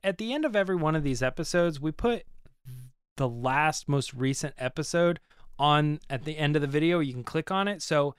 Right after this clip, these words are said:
if you haven't yet, go watch, wait till the end of this video and click on last Thursday's episode. If you haven't checked it out, we had a really good story on Canon, so, and we make it right there available for you.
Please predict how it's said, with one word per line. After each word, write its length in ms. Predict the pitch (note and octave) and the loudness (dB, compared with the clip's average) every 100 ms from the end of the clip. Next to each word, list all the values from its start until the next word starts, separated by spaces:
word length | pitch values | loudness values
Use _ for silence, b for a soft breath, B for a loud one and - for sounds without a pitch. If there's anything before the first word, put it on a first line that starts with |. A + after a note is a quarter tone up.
| _ _ - | _ _ -10
if 180 | D#3+ - | -8 -4
you 100 | G#3+ | -2
haven't 480 | - A3+ C#4 G#3+ D3 | 0 0 0 -2 -2
yet, 360 | D3+ D3 C3 | 0 0 -2
go 220 | A#2 F3 C4+ | 2 4 4
watch, 720 | B3+ E3 D#3 G3 F#3+ - C#3+ | 0 0 2 2 2 -4 -2
wait 220 | D#3 A3+ | -2 0
till 100 | A#3 | 0
the 140 | G#3 | 0
end 100 | G3+ | 0
of 60 | F#3+ | 0
this 140 | F3 | -2
video 400 | - D3 D3 D3 D#3+ | -2 0 2 0 0
and 160 | C#3 | -6
click 240 | - F3 E3 | -6 -4 -2
on 320 | D3 A#2+ A2 | -4 -4 -2
last 420 | B2+ D3+ C#3+ - | 0 2 -2 -4
Thursday's 500 | D3+ D3 - B2 A#2 | -2 -2 -4 -6 -6
episode. 360 | A#2+ A#2 - A2+ | -8 -8 -12 -10
If 120 | - | -2
you 80 | E3+ | -2
haven't 180 | G3 G#3 | 0 -2
checked 240 | G3+ - | -4 -2
it 80 | F3+ | 2
out, 240 | F#3+ F#3 b b b D#3+ | 2 0 b b b -2
we 60 | |
had 40 | D#3+ | 2
a 40 | |
really 200 | F3 F3+ | 4 4
good 140 | E3 | 4
story 240 | - F3 D#3 | 0 0 0
on 120 | C#3+ | 0
Canon, 460 | - E3+ E3+ A#2 A2+ | 0 2 2 0 -2
so, 380 | - C3 C3 - | 0 2 0 -2
and 140 | C3+ C3 | -2 0
we 80 | |
make 200 | C#3 D3 | -2 -4
it 60 | B2+ | -4
right 220 | C3 C#3 | -6 -4
there 160 | C#3 C3 | -2 0
available 400 | B2 B2+ B2+ B2 | 0 0 0 -4
for 220 | - C3 | -2 0
you. 140 | B2+ | 2